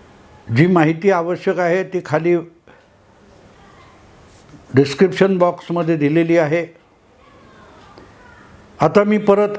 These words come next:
आजच्या विषयाकडे वळतो. पाचव्या आणि सहाव्या फेरीचं मतदान संपलेलं आहे, मी बोलतोय तेव्हा, आणि आता केवळ एक आठवडा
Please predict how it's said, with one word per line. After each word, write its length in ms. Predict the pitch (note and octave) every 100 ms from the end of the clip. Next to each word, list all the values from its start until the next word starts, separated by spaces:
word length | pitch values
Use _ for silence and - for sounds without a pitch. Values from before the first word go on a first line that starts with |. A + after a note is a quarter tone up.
| -
आजच्या 300 | D3+ - G3
विषयाकडे 580 | F3 E3 F#3+ F#3+ F3+ F#3
वळतो. 480 | E3+ E3 D#3 F#3 F#3+ _ _ _ _ _ _ _ - - - - - - - - - - - - - - - - - - - - - - - - - - - - -
पाचव्या 560 | E3 D#3+ G3+ G#3 A3 G#3+ - - _ _ -
आणि 220 | F3+ G3
सहाव्या 440 | - C#3 E3 G3+ F#3
फेरीचं 360 | E3 F#3+ E3+ G3
मतदान 480 | F#3 E3+ F3+ G3 F3+
संपलेलं 580 | E3+ D#3 D3+ F#3 G3
आहे, 240 | F3 D3 D#3+ E3 _ _ _ _ -
मी 120 | D3
बोलतोय 500 | D#3+ D3 D3+ D3 F#3+
तेव्हा, 320 | F#3 E3 C#3 B2 _ _ _ _ _ _ _ _ - - - - -
आणि 180 | D#3 G3+
आता 220 | G3+ A3+
केवळ 420 | A3 G3 G3 A3 F#3+ - - - - - - - _ _ _ - - -
एक 240 | F#3 A3+ -
आठवडा 480 | D3+ - G#3+ A3